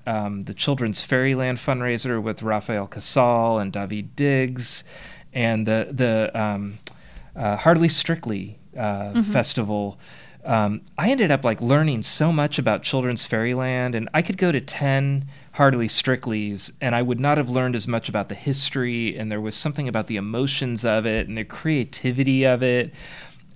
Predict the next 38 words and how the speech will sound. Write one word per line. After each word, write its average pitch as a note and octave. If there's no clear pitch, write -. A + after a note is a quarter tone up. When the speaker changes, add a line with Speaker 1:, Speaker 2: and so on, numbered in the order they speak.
Speaker 1:
I F3
kinda C#4
want E3+
these C3+
Zoom A#2+
events G#2+
to G#2+
keep -
going. -
And C3+
that C#3+
doesn't F#3+
mean F3+
I C3
wanna C3+
stay B2+
in B2
my A2
house A2+
and G2+
never G#2+
go G2
out G2+
again. C3
I A#2
mean, A2+
I'm A#2+
gonna C3
go A#2+
to A#2+
a G#2+
movie, A2
like, G2+
every A2
other G2
night. -
But, G#2+
um, G#2